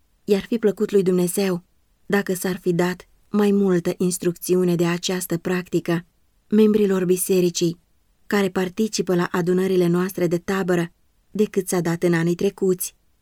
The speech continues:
Lucrătorii noștri în general și frații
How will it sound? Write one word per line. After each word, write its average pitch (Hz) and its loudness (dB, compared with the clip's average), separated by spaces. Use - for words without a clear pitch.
Lucrătorii 202 0
noștri 196 0
în 180 0
general 175 0
și - -2
frații 185 -4